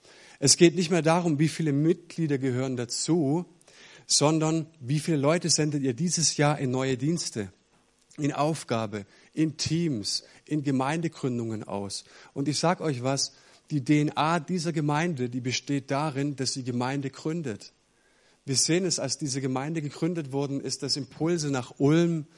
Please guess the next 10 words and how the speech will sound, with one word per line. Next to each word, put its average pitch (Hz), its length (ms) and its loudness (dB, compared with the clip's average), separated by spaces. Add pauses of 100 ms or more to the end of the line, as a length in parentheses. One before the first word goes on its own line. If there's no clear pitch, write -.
(280)
nach 147 240 2
Gerstetten, 151 580 0
nach 139 180 0
Dettingen, 135 640 0 (320)
nach 139 220 0
Dillingen 143 600 2 (300)
und 139 160 2
überall 143 320 2
hinausgegangen 123 680 -2
sind. 101 380 -8